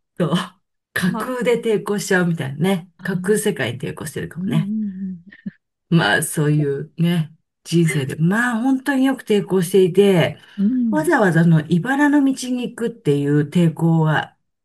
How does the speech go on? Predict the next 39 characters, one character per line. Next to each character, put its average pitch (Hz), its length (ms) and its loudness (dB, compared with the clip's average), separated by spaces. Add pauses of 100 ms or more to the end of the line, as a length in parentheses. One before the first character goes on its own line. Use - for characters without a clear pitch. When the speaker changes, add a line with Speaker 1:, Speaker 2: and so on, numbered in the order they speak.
(140)
Speaker 1:
ず 147 220 2
っ 190 40 0
と 226 140 -2
あ 226 60 4
る 214 100 4
わ 139 140 2
け 131 100 -4
よ。 98 160 -4
こ 170 140 -4
れ 190 100 0
い 180 140 -8
く - 160 -6
ら 277 80 0
内 247 240 0
観 233 240 -2
し - 40 -4
て 226 80 -2
も 180 120 2
取 151 140 2
れ 160 60 6
な 151 140 2
く 90 140 -6
っ - 20 -12
て、 143 600 -2
Speaker 2:
う - 20 0
ん。 175 520 -2
Speaker 1:
も 156 100 0
う - 20 4
夢 214 340 8
に 370 140 6
で 247 80 4
も 180 100 4
出 165 120 4
て 156 100 2
く 151 100 -2
る 143 100 0
わ 131 140 -2
け 131 120 -6
よ。 80 340 -6